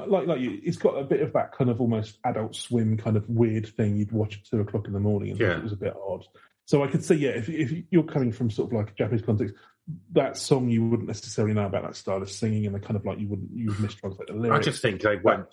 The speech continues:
Speaker 2: this
Speaker 1: Compared with
Speaker 2: advert,
Speaker 1: some,
Speaker 2: this
Speaker 1: so I
Speaker 2: advert's
Speaker 1: could
Speaker 2: not
Speaker 1: see
Speaker 2: very
Speaker 1: it being
Speaker 2: good.
Speaker 1: Yeah. It's,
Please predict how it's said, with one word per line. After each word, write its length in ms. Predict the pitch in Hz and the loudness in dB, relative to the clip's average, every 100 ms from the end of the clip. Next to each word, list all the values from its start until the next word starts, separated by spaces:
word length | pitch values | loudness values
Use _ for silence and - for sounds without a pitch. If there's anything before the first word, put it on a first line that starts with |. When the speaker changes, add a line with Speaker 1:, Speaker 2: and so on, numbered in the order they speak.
| - | 0
Speaker 2:
this 160 | 131 127 | 2 4
Speaker 1:
Compared 220 | 117 113 | 2 4
with 80 | 110 | 2
Speaker 2:
advert, 100 | 98 | 0
Speaker 1:
some, 140 | 131 - - | -4 -4 2
Speaker 2:
this 120 | 131 | 4
Speaker 1:
so 60 | 135 | 6
I 40 | |
Speaker 2:
advert's 300 | 143 170 - | 4 2 2
Speaker 1:
could 80 | - | 0
Speaker 2:
not 60 | 220 | 4
Speaker 1:
see 40 | |
Speaker 2:
very 100 | 214 | 4
Speaker 1:
it 80 | - | 6
being 140 | 165 101 | 4 4
Speaker 2:
good. 240 | 85 - - _ _ | 2 -6 -14 _ _
Speaker 1:
Yeah. 240 | 196 104 95 - _ _ _ _ - | 2 2 0 -12 _ _ _ _ 2
It's, 220 | 180 | 2